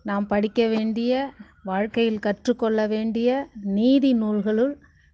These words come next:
மிக முக்கியமானது. எனவே, அதை நாம் கற்றுக்கொள்ள வேண்டும். தினம் ஒரு குறள் படித்தாவது நாம் அதன்படி வாழ்க்கையை நடத்த வேண்டும்.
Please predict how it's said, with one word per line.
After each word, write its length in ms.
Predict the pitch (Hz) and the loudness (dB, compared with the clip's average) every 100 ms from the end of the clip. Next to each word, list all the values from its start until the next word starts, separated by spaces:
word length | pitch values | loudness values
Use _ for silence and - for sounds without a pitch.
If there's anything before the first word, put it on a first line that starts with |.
| - | -6
மிக 360 | 196 202 262 | -2 0 2
முக்கியமானது. 1080 | 254 208 202 - 254 254 226 202 196 180 262 - _ _ _ _ _ _ _ _ _ - | 2 0 -4 2 4 4 0 -4 -6 -6 -8 -8 _ _ _ _ _ _ _ _ _ -14
எனவே, 760 | 220 190 202 214 202 208 262 - _ _ _ _ - | -6 -2 0 0 0 0 -2 -8 _ _ _ _ -10
அதை 340 | 196 190 254 | -6 0 2
நாம் 220 | 240 220 | 2 0
கற்றுக்கொள்ள 580 | 196 196 220 247 240 220 | -2 -4 -2 -2 0 0
வேண்டும். 440 | 208 202 220 277 - _ _ - | 0 -2 -2 -4 -8 _ _ -2
தினம் 400 | 196 233 285 339 | 2 4 6 4
ஒரு 200 | 277 220 | 4 2
குறள் 320 | 214 208 226 | -2 -2 -2
படித்தாவது 800 | 226 196 196 208 202 196 190 262 302 _ _ _ - | -2 -4 -2 -2 0 -2 0 -2 -4 _ _ _ -8
நாம் 360 | 202 220 277 | -2 -2 -2
அதன்படி 580 | 254 202 214 233 233 247 | -2 -2 0 2 2 2
வாழ்க்கையை 600 | 240 202 214 226 226 247 | 2 2 0 0 0 2
நடத்த 360 | 226 190 202 214 | 0 -2 -2 -2
வேண்டும். 360 | 196 180 143 | 0 -2 -6